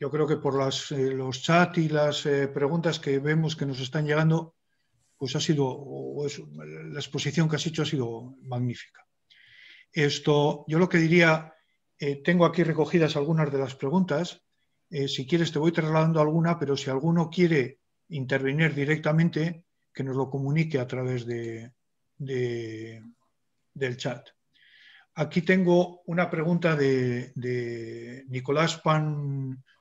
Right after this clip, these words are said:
eh, Montojo, en la que dice,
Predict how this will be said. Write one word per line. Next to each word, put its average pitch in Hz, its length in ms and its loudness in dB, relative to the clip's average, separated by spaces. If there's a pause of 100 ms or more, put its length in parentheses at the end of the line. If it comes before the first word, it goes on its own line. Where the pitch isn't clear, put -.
(120)
eh, 131 200 -8
Montojo, 139 800 -2 (280)
en 139 120 -8
la 131 100 -6
que 135 120 -6
dice, 143 540 -2